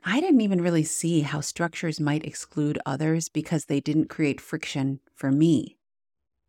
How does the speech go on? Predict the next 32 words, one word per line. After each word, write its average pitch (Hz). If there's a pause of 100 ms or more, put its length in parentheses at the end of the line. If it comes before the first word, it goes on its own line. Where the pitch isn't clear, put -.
Anywho, 170 (560)
it 220
makes 262
me 320
want 180
to 170
try 147
and 147
see 190
better, 160 (220)
to -
have 160
fewer 208
blind 139
spots, - (320)
so 175
I 180
can 190
be 147
more 135
inclusive. - (800)
So 240
here 311
are 175
today's 151 (120)
key 285
takeaways 160
from 156
my 143
conversation 156
with -
Pam. -